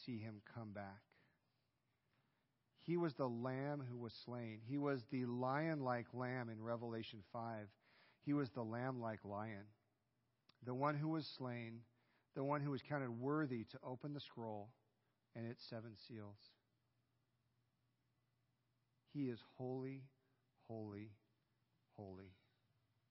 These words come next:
We thank you so much for giving us your truth in your, your holy book, the Bible, that we can study and that we can learn and we can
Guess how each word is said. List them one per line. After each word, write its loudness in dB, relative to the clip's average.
We -8
thank -4
you -6
so -4
much -4
for -10
giving 2
us 2
your -2
truth -6
in -6
your, -4
your -4
holy 2
book, -6
the -10
Bible, -6
that -6
we 0
can -8
study -2
and -6
that -8
we -8
can -12
learn -6
and -8
we -8
can -14